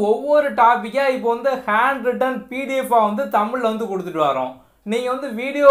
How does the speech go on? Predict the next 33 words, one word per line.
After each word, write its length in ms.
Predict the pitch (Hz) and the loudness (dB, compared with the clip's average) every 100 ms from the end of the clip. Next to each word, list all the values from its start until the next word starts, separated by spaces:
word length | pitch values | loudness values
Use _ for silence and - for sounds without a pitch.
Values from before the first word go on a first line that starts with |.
| 262 | 8
பார்க்கும்போது 420 | 240 220 226 277 254 | 6 4 4 2 2
உங்களுக்கு 280 | 247 226 226 | 2 0 0
வந்து 180 | 233 269 | 2 2
அந்த 160 | 233 214 214 | 2 -2 2
கதை, 300 | 196 208 254 247 220 | 4 4 2 0 2
கான்செப்ட் 480 | 208 220 220 226 202 | 4 4 0 -2 -2
எல்லாமே 320 | 202 220 226 214 | 0 2 2 0
வந்து 160 | 214 220 180 | -2 -4 -2
புரியும். 400 | 185 160 139 135 - _ _ 170 | -2 -2 -4 -8 -18 _ _ 2
அதுக்கப்புறம் 460 | 208 214 240 285 277 | 4 4 2 2 0
நீங்க 140 | 254 254 | -2 -2
வந்து 160 | 254 254 202 | 0 -2 0
நோட்ஸ் 340 | 240 285 262 240 | 2 2 2 2
எடுக்கிறதுக்காக 580 | 226 226 214 196 185 202 254 285 - _ _ - 196 | 4 2 2 4 4 4 2 0 -6 _ _ -2 0
நம்ம 220 | 247 277 | 2 0
இப்போ 160 | 233 240 247 | 2 -2 0
கொடுக்கக்கூடிய 460 | 262 277 254 262 294 294 | -2 -2 -2 4 4 2
பி 80 | 269 277 | -6 -4
டி 60 | 277 | -4
எஃப் 120 | 214 | -4
வந்து 180 | 240 247 | -6 -4
யூஸ் 140 | 220 214 | -4 -2
பண்ணிக்கோங்க. 460 | 214 185 165 147 127 127 - _ _ _ | -4 -2 -2 -2 -4 -6 -12 _ _ _
சேனல்ல 420 | 220 254 277 269 247 | 0 2 2 2 4
பார்த்தோம் 300 | 226 226 233 | 4 4 0
அப்படின்னா, 320 | 220 214 262 294 277 | 0 -2 0 0 0
ஹேண்ட் 420 | 214 233 254 254 233 | 0 2 2 -2 -4
ரிட்டன் 300 | 226 240 208 | -2 -2 0
நோட்ஸ் 260 | 220 214 214 | -2 0 0
அப்படிங்கிற 340 | 190 202 214 208 196 | 0 0 -2 -2 0
மாதிரி 180 | 247 262 233 | -2 0 0
ஒரு 100 | 214 220 | 0 2
பிளேலிஸ்ட்டே 500 | 233 240 226 240 | 2 2 -2 -2